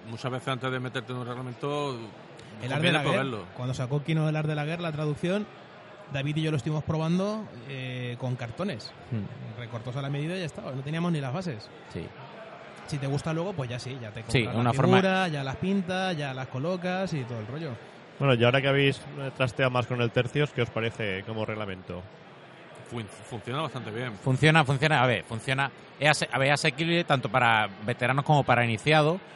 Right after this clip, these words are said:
Speaker 3: y
Speaker 4: Mm.
Speaker 3: tiene, a ver, tiene posibilidades, tiene posibilidades porque, bueno, en parte te obliga, es competitivo, pero te obliga a actuar también, mm, históricamente, es decir,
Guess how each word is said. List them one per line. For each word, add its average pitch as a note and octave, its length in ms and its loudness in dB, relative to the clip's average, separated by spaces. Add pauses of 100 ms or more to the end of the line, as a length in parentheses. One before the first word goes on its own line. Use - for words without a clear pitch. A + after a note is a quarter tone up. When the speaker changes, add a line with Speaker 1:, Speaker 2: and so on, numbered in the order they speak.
(260)
Speaker 3:
y B2 80 0
Speaker 4:
Mm. G#2+ 40 -4
Speaker 3:
tiene, C#3+ 300 6
a A#2 60 0
ver, A#2+ 140 4
tiene C3 180 4
posibilidades, A#2 560 2
tiene C#3 140 -2
posibilidades D#3 420 2 (220)
porque, B2+ 220 -2
bueno, C#3+ 200 4
en C3+ 80 -2
parte D3 220 2
te - 100 -4
obliga, C3+ 360 0
es C#3 120 0
competitivo, F3 760 4 (280)
pero C#3 140 6
te C3 80 2
obliga C#3+ 220 2
a D3 40 6
actuar E3 240 2
también, D#3+ 340 2 (120)
mm, B2 220 -4 (120)
históricamente, D3 680 2
es G#2+ 60 -2
decir, A2 140 -4